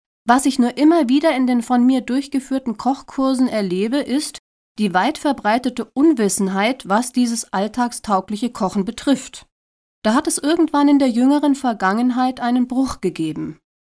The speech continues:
Das Wissen um die Alltagskultur guten Kochens wurde nicht weitergegeben oder von der nachwachsenden Generation nicht aufgenommen.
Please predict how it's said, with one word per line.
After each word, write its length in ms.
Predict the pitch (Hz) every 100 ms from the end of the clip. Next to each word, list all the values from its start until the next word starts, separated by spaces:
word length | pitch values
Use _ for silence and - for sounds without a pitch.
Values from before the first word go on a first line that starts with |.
| _
Das 240 | 190 180 180
Wissen 300 | 269 294 262
um 120 | 240
die 180 | 220 -
Alltagskultur 1000 | 208 254 277 269 - 240 208 254 254 254
guten 340 | 254 269 208
Kochens 520 | - 240 254 294 277
wurde 220 | 220 220
nicht 240 | 208 220 -
weitergegeben 800 | 160 202 233 185 175 208 233 269 - _ _ _
oder 400 | 208 208 254 269
von 240 | 262 254 247
der 100 | 226
nachwachsenden 880 | 202 226 - 247 254 - 254 247
Generation 640 | 233 233 226 226 - 240 240
nicht 200 | 240 214
aufgenommen. 760 | 269 - 277 202 175 170 175